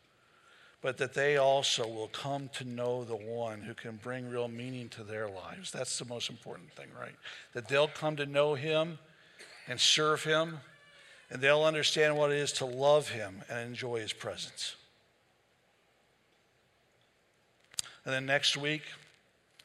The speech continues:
uh, we're gonna do, be doing the, in, in December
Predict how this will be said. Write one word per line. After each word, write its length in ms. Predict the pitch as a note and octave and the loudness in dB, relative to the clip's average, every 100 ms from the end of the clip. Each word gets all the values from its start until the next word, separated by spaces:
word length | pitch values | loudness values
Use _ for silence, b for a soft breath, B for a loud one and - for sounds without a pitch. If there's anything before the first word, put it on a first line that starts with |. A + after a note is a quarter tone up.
| B B B B _ - F#3 | B B B B _ -20 -16
uh, 240 | F#3 G#3 B2+ B2 - | -10 -8 -8 -12 -8
we're 140 | C#3+ | 0
gonna 160 | D3 C#3 | 0 0
do, 220 | B2 D#3 C#3 | -4 -8 -4
be 120 | C#3 | -4
doing 360 | C3 C#3+ C#3 | -2 -4 -4
the, 180 | C#3 B2+ C3 - | -4 -8 -8 -10
in, 140 | C3 C3 - - | -10 -12 -20 -10
in 380 | C#3 B2 A#2+ A#2 - | -6 -6 -8 -12 -14
December 560 | C3 - D#3+ D3 D3 | -2 0 2 2 0